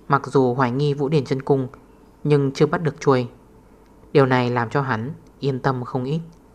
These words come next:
Ngoài ra, người đông doanh như thế lo lắng địa đồ tiết lộ. Bởi vậy có thể thấy được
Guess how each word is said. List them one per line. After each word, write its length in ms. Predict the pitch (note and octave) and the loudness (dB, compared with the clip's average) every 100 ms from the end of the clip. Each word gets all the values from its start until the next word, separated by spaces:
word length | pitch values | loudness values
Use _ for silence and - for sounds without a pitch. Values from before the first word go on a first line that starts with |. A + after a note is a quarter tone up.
| - _ _ _ - - - - | -20 _ _ _ -20 -20 -8 -2
Ngoài 160 | A#2+ | 0
ra, 360 | A2+ B2 A#2+ A#2+ - - - - | 0 -2 -4 -8 -20 -20 -20 -6
người 140 | C#3+ C3 | 0 2
đông 140 | C#3 | 2
doanh 220 | C3+ C#3+ | 0 0
như 120 | C#3 C#3 | 0 -2
thế 200 | A#2 A#2 | -2 -2
lo 160 | C#3 | 0
lắng 320 | C3 A2 B2+ G3+ | -2 -4 -6 -2
địa 160 | C#3+ A#2+ | -2 0
đồ 200 | B2 A2 | -2 0
tiết 140 | D#3 | -2
lộ. 260 | D3+ B2+ - - _ _ - - - - | 0 -2 -4 -20 _ _ -20 -20 -10 -2
Bởi 140 | A#2 | 2
vậy 180 | A#2+ A2+ | 2 0
có 100 | - - | -4 -4
thể 120 | B2+ | -4
thấy 140 | A2+ | -2
được 260 | B2+ C3 | 0 0